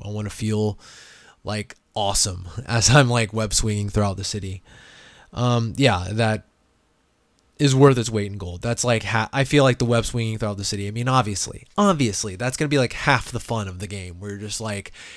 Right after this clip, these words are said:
if you need to nail how it feels to web swing, because you think of Spider-Man, and that's what you think of. You think of being sweet and web swinging throughout the city. Um, okay, um, and lastly, uh, the story.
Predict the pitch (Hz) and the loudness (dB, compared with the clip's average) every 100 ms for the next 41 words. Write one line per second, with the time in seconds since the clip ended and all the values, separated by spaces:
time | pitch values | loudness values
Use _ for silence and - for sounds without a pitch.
0 | - - 110 - _ 123 123 139 147 131 | -14 -10 -10 -12 _ -2 2 4 4 2
1 | 110 101 110 117 120 113 98 92 87 - | 0 -2 -2 0 0 0 -2 -6 -10 -16
2 | 101 - - 120 110 - 117 107 101 - | -18 -10 0 2 2 -2 -4 -4 -4 -6
3 | 98 95 95 - 87 98 110 110 104 107 | -6 -6 -6 -6 -6 -10 -10 -8 -6 -4
4 | 123 131 131 - 139 123 117 110 110 107 | -2 -2 0 4 4 4 -2 -6 -8 -10
5 | 104 101 104 104 101 101 95 87 101 101 | -10 -12 -10 -10 -8 -8 -8 -10 -12 -14
6 | - 104 101 98 - _ _ - - _ | -14 -14 -14 -16 -18 _ _ -20 -20 _
7 | - 117 110 - 117 117 107 107 107 101 | -8 -6 -2 -2 0 -2 -4 -6 -6 -4
8 | - 110 104 101 107 101 90 92 - 95 | -2 -2 -4 -6 -6 -6 -6 -10 -10 -12
9 | 101 101 _ - - - - _ - 113 | -14 -18 _ -20 -20 -20 -20 _ -12 -8
10 | 110 104 98 92 _ _ _ _ _ _ | -6 -8 -10 -14 _ _ _ _ _ _
11 | _ _ - 151 165 - 131 131 127 123 | _ _ -6 -2 -2 -2 0 2 2 0
12 | 131 135 156 160 - 160 147 135 123 120 | 0 4 6 4 4 6 6 6 4 2
13 | 87 110 - - 110 110 117 131 | 0 0 2 2 2 2 0 -2